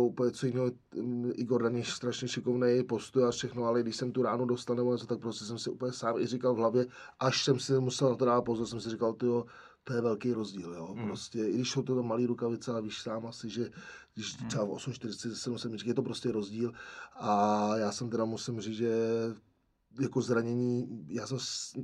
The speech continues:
Speaker 1: pár low kicků tam bylo, ale jako fakt, fakt musím říct, že díky bohu je to, je ta váha, samozřejmě je to o rychlosti víc, o nějaký, ale, ale samozřejmě určitě, určitě bez zranění, protože tohle je něco jinýho.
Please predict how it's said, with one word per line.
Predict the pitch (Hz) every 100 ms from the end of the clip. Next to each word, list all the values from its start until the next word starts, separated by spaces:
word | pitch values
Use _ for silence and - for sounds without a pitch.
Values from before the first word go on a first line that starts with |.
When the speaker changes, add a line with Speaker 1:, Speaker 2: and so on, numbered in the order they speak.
| -
Speaker 1:
pár | 139 143
low | 110 104
kicků | 127 - 139
tam | 139 135
bylo, | 131 131 131 135 - - _ -
ale | 107 110 113
jako | 104 113
fakt, | 101 120 120
fakt | - - 120
musím | 120 - 123
říct, | 113 120
že |
díky | 113 113 131
bohu | 120 123 123
je | 120
to, | 123 123 120
je | 120 123 _
ta | 135 131
váha, | 127 120 135 135 -
samozřejmě | 143 135
je | 123
to | 120 92
o | 127
rychlosti | 139 135 139 -
víc, | 135 131 131 _ - 123
o | 123
nějaký, | 113 107 117 113 104 - - - _
ale, | 107 110 113 117 113
ale | - 113 113 110 113 110 110 110 107
samozřejmě | - 110 110 110 110 110 110 107 110
určitě, | 98 107 120 - 110
určitě | - 117 113 117
bez | 110 76 101 113
zranění, | 107 113 110 110
protože | 107 101 107 113 107 -
tohle | 131 113 104 120
je |
něco | 104 -
jinýho. | 101 95 80